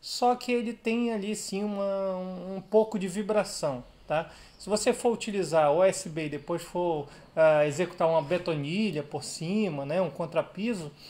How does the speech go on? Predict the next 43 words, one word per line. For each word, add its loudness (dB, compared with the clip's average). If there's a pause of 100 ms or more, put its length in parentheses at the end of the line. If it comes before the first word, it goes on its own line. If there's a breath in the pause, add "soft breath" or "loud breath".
(300 loud breath)
tudo -8
bem, 2
pode 2
até 0
ser 2
o 2
de -4
dezoito, 0
porque -4
aí, 2
é, 2
a 2
betonilha, -2 (140)
ela 2 (480 loud breath)
acaba 4
ali, -2
uma 0
betonilha 2
armada, 4
ela 6
acaba 8
distribuindo -2
melhor 2
essa 0
carga. -6
Mas, -4
por -2
padrão, 2
eu -2
costumo -4
indicar -2
o 0
U 2
S -4
B 2
de -6
vinte -8
e -12
dois -6
pras -6
lajes 0
de -12
piso -10